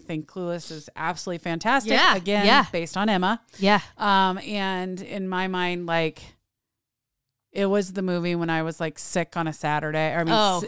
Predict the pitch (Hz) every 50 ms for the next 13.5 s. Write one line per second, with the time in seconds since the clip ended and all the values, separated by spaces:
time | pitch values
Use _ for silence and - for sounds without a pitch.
0 | - 208 185 - - - 202 - - 196 175 - - - 185 170 165 165 165 160
1 | 160 185 175 165 156 151 147 147 156 156 160 160 156 - 156 156 156 156 156 -
2 | - _ _ _ 185 180 175 165 180 165 - - 180 165 151 143 143 147 139 143
3 | - - 80 82 - - 95 - - - - - - - - - 180 170 160 151
4 | - - 52 50 - - - - - _ _ _ _ - - 165 160 156 156 156
5 | 143 143 147 135 - 156 - - - _ _ _ _ _ _ _ - 302 277 165
6 | - _ _ _ - 233 262 294 311 269 - - _ - - - - - - -
7 | - - - - - - - - - - 277 294 294 262 220 175 - - _ _
8 | - - - - - - - _ _ - 208 220 220 220 - - - - - -
9 | 202 170 165 147 135 135 139 - - 196 175 180 175 202 254 233 190 165 - 196
10 | 175 175 170 175 - 233 196 208 208 - - 226 214 208 - - - _ _ _
11 | _ - - 220 233 240 262 269 269 269 285 285 - - - 196 175 165 160 170
12 | 185 196 202 214 226 247 233 - 226 208 - - 202 185 - - - - 180 170
13 | 160 160 - - - 107 104 - - -